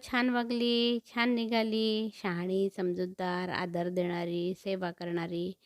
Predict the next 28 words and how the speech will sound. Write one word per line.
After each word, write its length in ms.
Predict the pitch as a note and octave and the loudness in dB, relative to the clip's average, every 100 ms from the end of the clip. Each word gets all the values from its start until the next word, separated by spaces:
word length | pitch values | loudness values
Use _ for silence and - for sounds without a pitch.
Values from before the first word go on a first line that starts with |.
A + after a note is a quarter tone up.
| - - _ | -20 -20 _
की 60 | G3 | 2
आईवडिलांना 840 | F3+ E3+ F3+ F3+ F#3 G3 A#3 D#4+ - | 4 4 2 0 0 2 4 2 0
खूप 240 | - F4+ | -4 2
आनंद 360 | E4 D#4+ D4 C#4+ | 4 6 6 4
होतो, 340 | C4+ - B3 B3+ _ _ - | 0 0 -4 -4 _ _ -2
कौतुक 420 | A#3+ B3 C#4+ - | 0 0 -4 0
वाटतं 280 | B3+ - G#3+ | 0 0 -6
त्यांचं. 380 | G#3+ G#3 G3+ G#3+ G#3+ _ _ _ _ _ | -4 -4 -4 -8 -10 _ _ _ _ _
आपण 380 | - E3+ F3+ F#3+ | -10 -6 -2 0
भाग्यवान 640 | F#3+ D#3+ D#3+ F#3 G#3 A3+ A#3+ | 0 0 -2 -2 0 2 2
आहोत 240 | B3+ - | 0 -2
असंच 380 | - C4 - - | -6 -6 -8 -2
वाटतं, 440 | D4 B3+ - G3+ G#3+ _ - | 2 2 0 -8 -8 _ -6
हो 100 | G#3 | 0
ना? 240 | G#3+ F4+ E4 - _ _ _ _ _ - - _ _ F#3 | 4 4 4 0 _ _ _ _ _ -20 -20 _ _ 0
तर 160 | F#3 | 2
ज्ञानवंती 720 | G#3+ A3+ F3+ F3 F3 F3 - | 2 2 2 2 0 -2 -2
म्हणायची, 720 | G#3+ F#3 F3 G3+ - C#4+ A#3+ E4 - - _ - | -2 0 0 -2 -2 0 2 0 -4 -20 _ -4
"नक्कीच 460 | B3 C#4+ - E4 D#4 | -2 0 0 0 0
आपण 280 | C4 A#3 B3 | -2 -2 -4
काहीतरी 640 | A#3+ G#3+ G3 G3 A#3 F#4 - _ _ _ _ _ _ _ _ | -2 -4 -4 -2 0 0 -2 _ _ _ _ _ _ _ _
छान 480 | - - B3+ B3 C4 | -16 -4 2 4 4
काम 380 | C4 A3 G#3 A3+ | 2 0 0 2
मागच्या 380 | F#3+ - - F#3 | -2 -2 -4 0
जन्मी 320 | F3+ F#3 A3 | 0 0 -2
केलं 280 | C4+ C#4 D#4 | 0 2 4
असलं 280 | D#4 - C4 | 2 0 -4
पाहिजे, 420 | - A3 G3+ | -2 -4 -4